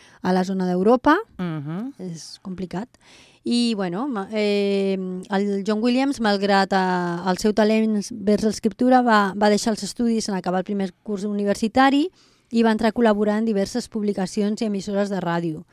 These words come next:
Speaker 1: fins que l'any quaranta-dos es va allistar a l'Exèrcit de l'Aire.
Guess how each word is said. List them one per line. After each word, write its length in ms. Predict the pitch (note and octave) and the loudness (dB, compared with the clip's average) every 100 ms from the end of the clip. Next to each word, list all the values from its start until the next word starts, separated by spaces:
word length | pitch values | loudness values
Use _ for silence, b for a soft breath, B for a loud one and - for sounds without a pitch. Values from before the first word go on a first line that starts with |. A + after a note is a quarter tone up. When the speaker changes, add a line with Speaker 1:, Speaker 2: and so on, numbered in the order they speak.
| B B B B - | B B B B -2
Speaker 1:
fins 220 | A3 - | -2 0
que 100 | G#3+ | 0
l'any 300 | G3+ G#3+ A3 | 2 0 0
quaranta-dos 640 | A3+ G#3 G3+ G#3+ C4 - | 0 0 0 2 0 0
es 160 | - G#3 | -4 -2
va 60 | G3 | 0
allistar 300 | G3 F3 G3 | 0 -2 -4
a 60 | F#3 | -4
l'Exèrcit 420 | - G#3 - A3 | -2 -4 -4 -4
de 120 | G3 | -2
l'Aire. 400 | F3 D#3+ D3+ D#3 | -2 -4 -8 -12